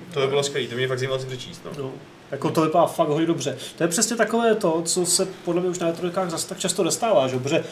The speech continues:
Speaker 2: oznámí ti třeba duel Wolfenstein, tak si říkáš, "Jo, to vypadá fakt dobře." Ale teď si říkáš, "Ty vole, jako, fakt jsou odvážní, fakt zkouší něco jiného,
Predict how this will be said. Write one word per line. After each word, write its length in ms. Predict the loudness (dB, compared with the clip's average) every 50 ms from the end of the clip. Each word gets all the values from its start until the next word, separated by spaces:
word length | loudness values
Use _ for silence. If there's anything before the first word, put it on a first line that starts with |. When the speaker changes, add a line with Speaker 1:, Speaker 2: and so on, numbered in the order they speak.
| -12 -12 -8
Speaker 2:
oznámí 360 | -6 2 4 4 4 4 2
ti 120 | -2 -6 -2
třeba 180 | 2 2 2
duel 160 | 4 2 2
Wolfenstein, 580 | 0 0 -2 -4 -4 -4 -4 -4 0 2 2 2
tak 100 | 0 -2
si 60 | -4
říkáš, 240 | -4 0 0 0 0 0
"Jo, 200 | 0 0 0 0
to 100 | -2 -4
vypadá 200 | -4 -2 -2 0
fakt 180 | 0 0 0
dobře." 300 | 0 0 2 2 0 0 0 -6 -14 -2 -2
Ale 100 | 0 2
teď 140 | 2 0 0
si 80 | 0
říkáš, 320 | -2 0 2 2 2 2 -2
"Ty 140 | -4 -4
vole, 440 | -4 -2 2 2 4 4 4 2 2 0
jako, 280 | -6 -4 -4 -4 -6 -6 -10 -16 -18
fakt 320 | -2 2 2 2 2 2
jsou 120 | 0 2 4
odvážní, 540 | 4 6 8 8 8 8 8 6 2 -4
fakt 200 | -6 -6 -4 -2
zkouší 380 | -2 0 0 0 0 0 -2 0
něco 260 | 2 2 4 4 4 4
jiného, 420 | 6 6 6 6 6 4 2 0